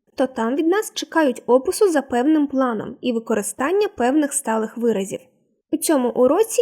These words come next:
я саме це все і поясню. Опис зображення складається з кількох логічних частин.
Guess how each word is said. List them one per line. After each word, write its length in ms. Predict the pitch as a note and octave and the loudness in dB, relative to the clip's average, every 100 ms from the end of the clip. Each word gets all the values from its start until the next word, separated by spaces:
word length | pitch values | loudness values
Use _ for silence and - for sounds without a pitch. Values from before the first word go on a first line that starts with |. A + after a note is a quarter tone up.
| G#4+ | 2
я 120 | C#4 | 2
саме 320 | - C4 A3+ | 2 -2 -2
це 240 | A3 - G#4 | -2 -2 -2
все 320 | - - F#4+ | -2 0 0
і 80 | E4 | -2
поясню. 600 | E4 C4+ G#3+ - - G#3 - _ _ _ _ _ _ _ _ _ _ _ F4+ | 0 0 0 -4 -8 -10 -10 _ _ _ _ _ _ _ _ _ _ _ 0
Опис 360 | F4 B3+ A3+ | 2 2 0
зображення 640 | A#3 A#3 B3+ D#4+ G#4+ A#4+ A#4 | 0 0 -2 0 2 2 0
складається 760 | - C#4 A3+ A3+ D4+ E4+ A4+ | -2 -2 0 0 -2 0 -4
з 60 | - | -2
кількох 560 | C#4 A#3+ - G4 - | -4 -4 -2 -2 2
логічних 600 | D4 A#3+ B3+ D4+ F#4+ E4 | 2 2 0 -2 -2 -2
частин. 500 | - B3 - A#3 - | -4 -6 -4 -4 -4